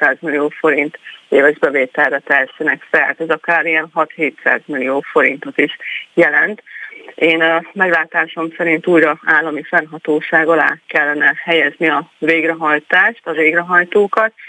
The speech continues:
és egy fix bértábla alapján végezzék tisztességesen a munkájukat, ugyanúgy, mint mondjuk a köztisztviselők, itt Magyarországon a bírók, az ügyészek,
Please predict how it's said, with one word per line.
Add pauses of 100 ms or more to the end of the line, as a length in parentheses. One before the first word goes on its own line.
(120)
és
egy
fix
bértábla
alapján
végezzék
tisztességesen (220)
a
munkájukat, (220)
ugyanúgy,
mint
mondjuk
a
köztisztviselők,
itt
Magyarországon
a
bírók,
az
ügyészek,